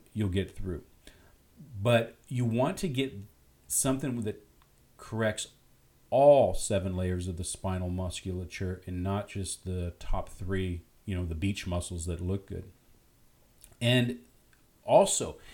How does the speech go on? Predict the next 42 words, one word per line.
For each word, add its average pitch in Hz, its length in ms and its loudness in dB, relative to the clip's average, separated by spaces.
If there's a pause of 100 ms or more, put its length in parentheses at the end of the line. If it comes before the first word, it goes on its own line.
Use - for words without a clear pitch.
if 113 180 -4
you're 117 260 -2
thinking 190 240 -8
about 127 340 2
going 127 280 -2
out 110 400 0
and 95 400 -10 (180)
getting 120 340 2
some 117 240 0
of 104 60 -4
those 92 220 -2
braces 101 540 -4
that, 90 200 -6 (500)
uh, 85 240 0 (260)
you 95 100 -4
know, 82 80 -4
hold 123 360 2
your 98 120 0
shoulders 110 440 0
back 101 380 4
and 78 80 -6
hold 110 340 0
you 113 120 2
into 110 120 0
good 107 220 -2
posture, 104 480 2 (400)
do 170 160 0
this. 113 300 2
Get 135 160 4
a - 40 -2
pen, 123 380 12 (320)
and 110 100 0
I 110 40 4
want 131 260 2
you - 60 -2
to 120 60 2
write 104 280 4 (480)
one 131 300 0
eight 151 240 -2
six - 420 -2
one 113 240 0
three 101 540 0